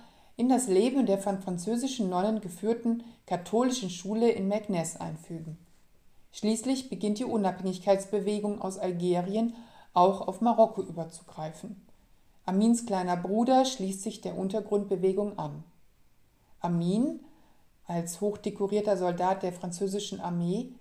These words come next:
ist nicht mehr sicher und hat außerdem das Gefühl, sein eigenes Volk zu verraten. Mathilde konvertiert zum Schutz ihrer Familie zum Islam und wird zu Miriam.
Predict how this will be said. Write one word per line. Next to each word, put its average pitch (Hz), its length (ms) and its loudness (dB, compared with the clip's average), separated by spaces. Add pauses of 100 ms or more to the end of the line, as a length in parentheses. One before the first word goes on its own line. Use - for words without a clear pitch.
(440)
ist - 180 -6
nicht 254 220 -2
mehr 247 120 2
sicher 196 520 0 (520)
und 190 160 -4
hat 190 220 2
außerdem 180 540 4
das 170 200 -6
Gefühl, 190 440 -6
sein 175 280 -4
eigenes 180 480 2
Volk - 320 2
zu 165 120 -10
verraten. 160 640 -8 (960)
Mathilde 202 560 2 (380)
konvertiert 202 560 0
zum 196 100 -4
Schutz 220 380 -4
ihrer 180 260 -4
Familie 202 640 -2
zum 185 200 -10
Islam 175 760 -4 (440)
und 202 200 -4
wird 170 180 -2
zu 214 300 -6 (160)
Miriam. 156 580 -4